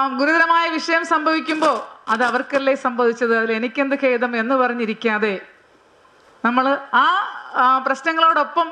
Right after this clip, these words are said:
ഇഴുകിച്ചേർന്ന് അതിന് പരിഹാരമുണ്ടാക്കാൻ നമ്മളാൽ എന്ത് ചെയ്യാൻ കഴിയും എന്നാണ് ചിന്തിക്കുന്നത്,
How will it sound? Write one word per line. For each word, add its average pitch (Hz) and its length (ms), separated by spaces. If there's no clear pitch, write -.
ഇഴുകിച്ചേർന്ന് 269 600
അതിന് 311 260
പരിഹാരമുണ്ടാക്കാൻ 285 920
നമ്മളാൽ 277 440
എന്ത് 247 180
ചെയ്യാൻ 254 360
കഴിയും 240 400
എന്നാണ് 262 520
ചിന്തിക്കുന്നത്, 196 580